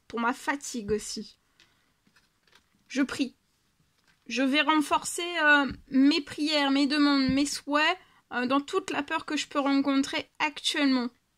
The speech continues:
Et dans toutes ces peurs, euh, c'est haut, c'est bas, c'est montagne.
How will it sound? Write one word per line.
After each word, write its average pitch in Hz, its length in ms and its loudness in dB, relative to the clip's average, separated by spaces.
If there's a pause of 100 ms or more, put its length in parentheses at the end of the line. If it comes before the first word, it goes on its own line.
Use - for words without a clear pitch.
(1300)
Et 269 100 -2
dans 330 200 2
toutes 381 240 -2
ces 339 240 -4
peurs, 349 520 2
euh, 285 320 6 (2250)
c'est - 240 -4
haut, 339 180 2
c'est 339 260 -4
bas, 302 300 4
c'est 330 120 -4
montagne. 294 600 0